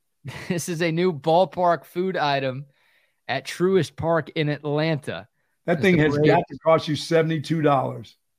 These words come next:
Speaker 1: as the Braves get set to, uh, open up a best of five divisional series against the Philadelphia Phillies this weekend. This is called the Chicken Ain't Nothing But a Bird Blue. This is
Speaker 2: Wow.
Speaker 1: a, a double steak chicken sandwich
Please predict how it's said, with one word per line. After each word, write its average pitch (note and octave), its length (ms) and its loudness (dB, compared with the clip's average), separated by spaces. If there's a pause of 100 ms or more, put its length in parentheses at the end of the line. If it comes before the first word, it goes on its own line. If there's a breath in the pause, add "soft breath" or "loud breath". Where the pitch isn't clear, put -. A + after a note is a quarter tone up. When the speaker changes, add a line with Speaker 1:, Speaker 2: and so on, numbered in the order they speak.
(140)
Speaker 1:
as A#2+ 80 -20
the A#2 60 -14
Braves C3 360 -6
get C3 200 -6
set C3 320 -4
to, C3 280 -4
uh, B2+ 120 0
open C3+ 320 -2
up C3+ 260 -2
a B2 200 -2
best B2+ 320 -4
of A#2+ 100 -10
five B2+ 260 0
divisional A#2+ 420 -8
series A#2+ 440 -8
against A2+ 420 -12
the A2 140 -8
Philadelphia B2 640 -2
Phillies B2+ 420 -6
this G#2+ 220 -10
weekend. C3+ 640 -2 (520 soft breath)
This C#3 160 -6
is D#3 120 -8
called E3+ 360 4
the C#3 380 0 (280)
Chicken G#3 360 2
Ain't F#3+ 220 -2
Nothing F3 400 2
But E3 140 4
a D3+ 60 0
Bird D3+ 520 0
Blue. C3+ 440 -2 (1000)
This B2 220 -10
is C#3 160 -4
Speaker 2:
Wow. F#2+ 80 -10 (240)
Speaker 1:
a, B2+ 60 -4
a B2+ 40 -6 (140)
double E3+ 340 0
steak E3+ 500 -6
chicken E3+ 420 -6
sandwich D3+ 720 -4